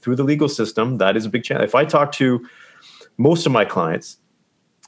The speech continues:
eight out of ten guys are struggling in their relationship in some way, shape, or form. And not that they're, they don't need to change things. Uh, there's definitely behaviors and habits and belief systems that they need to adjust. But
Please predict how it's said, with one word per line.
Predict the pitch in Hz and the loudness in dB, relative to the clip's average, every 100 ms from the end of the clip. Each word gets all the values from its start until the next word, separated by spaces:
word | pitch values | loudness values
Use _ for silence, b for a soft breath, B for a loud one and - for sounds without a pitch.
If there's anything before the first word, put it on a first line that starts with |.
| - - | -6 2
eight | 151 | 4
out | 160 143 | 4 2
of | - | 2
ten | 135 123 | 0 2
guys | 107 104 113 | 4 4 2
are | 107 | 0
struggling | - 117 110 113 110 | 0 2 2 2 0
in | 101 | 2
their | 95 | 0
relationship | 95 95 - 92 - 87 | 0 0 -4 -6 -6 -6
in | |
some | 85 98 92 | -4 -2 -2
way, | 90 | -2
shape, | - 90 | -4 -6
or | 87 | -8
form. | - 95 - _ _ _ _ b b b b | -10 -14 -16 _ _ _ _ b b b b
And | 135 135 | 2 4
not | 160 190 | 4 4
that | 175 | 2
they're, | 156 143 127 120 - - - 139 | 4 4 4 0 -4 -12 -12 -10
they | 117 139 | -2 0
don't | 139 147 | 2 0
need | 127 | 0
to | 110 | -2
change | - 107 101 98 - | -2 0 0 -2 -4
things. | 87 87 - - B B B B - | -4 -4 -8 -12 B B B B 0
Uh, | 104 | 0
there's | 101 117 | 2 2
definitely | 127 143 147 123 110 | 2 2 2 2 2
behaviors | 113 107 110 107 113 113 101 | 0 2 2 2 2 2 0
and | 98 | -2
habits | 98 101 104 - | 0 2 0 0
and | |
belief | 92 101 101 | -2 -2 -2
systems | 101 - 98 92 | -4 -4 -2 -2
that | 90 | -2
they | 95 | -2
need | 98 98 | -2 -4
to | 95 90 - 110 | -4 -4 -4 -6
adjust. | 98 123 107 95 - - | 0 2 2 -2 -6 -2
But | 123 - - | -2 -2 -18